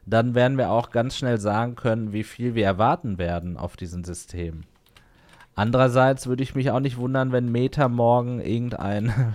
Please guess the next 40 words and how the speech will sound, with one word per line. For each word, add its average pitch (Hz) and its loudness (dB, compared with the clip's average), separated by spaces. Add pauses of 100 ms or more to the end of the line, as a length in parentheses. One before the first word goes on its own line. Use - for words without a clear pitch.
<laughs> 107 -10
ein 101 -8
Rennspiel 110 -2
auf 95 -4
der 101 -6
Quest - -8
rausbringen 90 -6
würde, 92 -4 (560)
ähm, 95 -2 (340)
was 95 -6
man 101 -2
plötzlich 107 -6
mit 101 -6
Bluetooth 139 0
und 131 -6
irgendeinem 117 -2
Lenkrad 120 0
auf 92 0
einmal 92 -2
spielen 90 -6
kann, 90 -6
ja, 92 -4
also 95 -6
wieder 95 -4
die, 95 -6 (200)
die 92 -8
wildesten 131 0
Sachen 123 0
im 110 -4
Standalone-Bereich, 90 -4
wo 98 -6
man 101 -2
dann 98 -4 (100)
eben 104 -2
sagt, 101 -4
okay, 104 -4
wo 95 -4
Geld 104 -2
ist, 117 -6
da 104 0